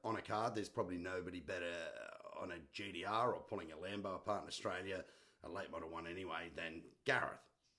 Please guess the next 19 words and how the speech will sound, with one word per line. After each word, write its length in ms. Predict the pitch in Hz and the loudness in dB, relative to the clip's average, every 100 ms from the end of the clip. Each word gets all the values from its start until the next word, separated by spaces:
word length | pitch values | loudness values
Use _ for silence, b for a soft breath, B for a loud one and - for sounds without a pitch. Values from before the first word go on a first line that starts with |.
| - | -12
Very, 440 | 87 110 101 90 | 0 4 4 4
very 260 | 80 82 76 | 2 0 -2
good. 240 | 69 71 - B B B B B B B B B _ _ | -4 -8 -10 B B B B B B B B B _ _
But 120 | 135 | 4
he 100 | 170 | 6
gets 240 | 175 - - | 6 4 2
frustrated. 800 | - 87 - - - - 71 - | 0 0 4 6 6 4 -4 -6
He 300 | - 120 120 | -2 0 2
gets 280 | 110 107 - | 4 4 2
frustrated 1700 | - - 73 78 85 85 87 98 90 80 - - 82 80 80 80 78 73 | -4 -8 -6 -2 0 2 2 2 0 -2 -4 -2 -2 0 0 -2 -4 -4
by 180 | 80 78 | -2 -2
me. 300 | 76 76 73 | -2 -4 -6
Something 720 | - - - 101 92 87 85 | -4 0 2 2 0 -4 -4
terrible. 480 | - 117 101 76 67 b b b b _ | 4 6 6 2 -6 b b b b _
That's 280 | - 107 - | -2 0 0
nothing 240 | 73 73 | -4 -4
unusual. 560 | 71 67 69 69 82 87 b b b b - | -6 -4 -6 -4 -4 -6 b b b b -10
If 180 | 76 - | -8 -4
you've 220 | 82 | -4